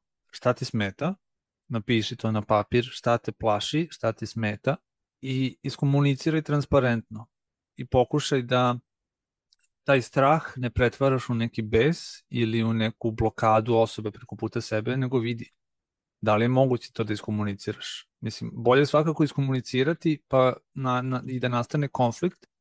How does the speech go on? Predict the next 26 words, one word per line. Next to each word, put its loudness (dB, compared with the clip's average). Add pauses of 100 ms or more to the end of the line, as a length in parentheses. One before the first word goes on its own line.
(340)
bar 6
je 4
transparentno, 0 (140)
pa 0
konflikt 0
može 2
da 2
se -4
rešava, -2
nego -2
da -6
se -10
prećutkuje -2
i 2
da 0
se -6
bude, -4
"Ma 0
ok -2 (200)
sam, -6
ma 0
ok -6 (180)
sam, -6
ma -2
ok -8 (200)
sam", -4